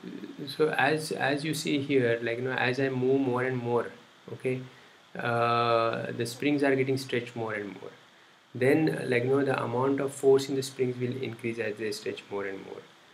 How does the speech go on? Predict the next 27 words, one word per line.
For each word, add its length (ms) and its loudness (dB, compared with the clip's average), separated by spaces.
So, 500 6
uh, 880 0
which 200 -4
is 60 -4
not 220 4
really 200 2
desirable, 580 -4
right? 260 -4
I 40 -10
mean, 160 -8
then, 260 -2
then 180 -2
that 180 -2
means, 220 -2
like, 160 0
you 80 -4
know, 60 -2
I'm, 480 -2
uh, 40 -8
I'm 560 -2
kind 140 0
of 120 -4
restricted 600 2
to 180 6
a 60 8
small 340 -2
range 540 -2